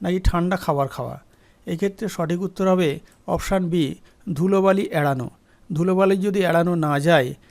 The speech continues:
তাহলে অ্যালার্জির স-, পরিমাণ বাড়বে, আর অ্যালার্জি বাড়লেই ইসোনোফিলের সংখ্যাও বাড়বে।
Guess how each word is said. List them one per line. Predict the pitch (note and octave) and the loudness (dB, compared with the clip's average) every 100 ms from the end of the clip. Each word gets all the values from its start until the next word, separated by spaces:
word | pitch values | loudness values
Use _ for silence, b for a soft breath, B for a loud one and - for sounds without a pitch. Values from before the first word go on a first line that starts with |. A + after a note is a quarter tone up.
| b - | b -2
তাহলে | E3+ F3 | 2 4
অ্যালার্জির | E3+ E3+ F#3 E3+ F#3+ | 4 2 2 2 -2
স-, | F3+ - A3+ C#4 | -4 -10 -14 -6
পরিমাণ | F#3 F3+ F#3 F3+ | -2 2 2 2
বাড়বে, | D#3 C#3+ D3+ D3+ F#3+ _ - | 4 2 2 -2 -4 _ -4
আর | D#3+ | 0
অ্যালার্জি | E3 F3 E3 F3+ | 2 0 0 -2
বাড়লেই | D#3+ D3+ D#3 F3+ D#3 | 0 0 2 2 0
ইসোনোফিলের | D#3+ E3 D#3 E3 | -4 -6 -4 -6
সংখ্যাও | D#3+ E3+ D3 E3+ F#3 | -6 -6 -6 -2 -2
বাড়বে। | D3+ C3 A2+ | 0 -2 -2